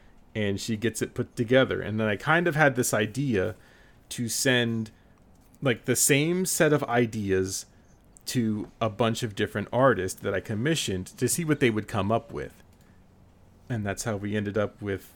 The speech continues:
the Claire that has the red hair. And then when we got to the blonde one, um, T K, um, Tablet Knight,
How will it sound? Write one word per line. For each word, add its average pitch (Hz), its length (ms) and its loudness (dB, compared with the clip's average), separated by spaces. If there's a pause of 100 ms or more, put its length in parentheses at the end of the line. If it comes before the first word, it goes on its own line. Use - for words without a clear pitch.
(160)
the 113 120 -2
Claire 110 400 2
that 98 340 -4
has 110 280 -6
the 104 100 -10
red 98 220 -6
hair. 135 360 -6 (840)
And 120 100 0
then 120 80 2
when 113 80 0
we 110 60 0
got 120 180 2
to 135 60 -2
the 110 100 0
blonde 135 360 2
one, 98 380 -6 (500)
um, 92 360 -4 (460)
T 143 220 0
K, 110 520 2
um, 98 200 -6
Tablet 123 400 2
Knight, 95 280 -6